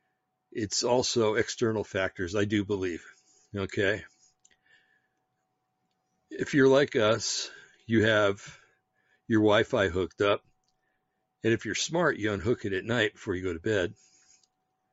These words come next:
Um, so you have your Wi-Fi, you have your television playing during the day. Um,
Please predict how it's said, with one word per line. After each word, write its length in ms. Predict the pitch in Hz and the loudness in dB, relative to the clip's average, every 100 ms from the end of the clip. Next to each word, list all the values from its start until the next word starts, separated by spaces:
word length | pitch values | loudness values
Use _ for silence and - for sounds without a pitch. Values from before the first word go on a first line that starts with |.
| _ _ _ _ _ - | _ _ _ _ _ -4
Um, 420 | 104 104 104 104 - _ _ _ _ _ _ _ _ _ _ _ _ _ _ - 107 | 0 2 2 -2 -10 _ _ _ _ _ _ _ _ _ _ _ _ _ _ -10 -6
so 160 | - | 2
you 100 | 123 | 4
have 120 | 120 104 | 4 2
your 100 | 90 | 0
Wi-Fi, 720 | 110 131 - 107 104 110 101 - - | 0 0 0 0 2 0 -4 -18 -6
you 100 | 110 | 2
have 140 | 117 107 | 2 2
your 80 | |
television 560 | - 139 196 170 95 104 | 0 2 2 2 -4 -6
playing 360 | - 101 98 98 | -4 -4 -4 -4
during 200 | 98 95 | -4 -4
the 80 | |
day. 400 | 90 90 92 113 - _ - _ _ _ _ _ _ _ | -4 -2 -2 -4 -8 _ -20 _ _ _ _ _ _ _
Um, 420 | 107 107 110 110 | 0 2 2 0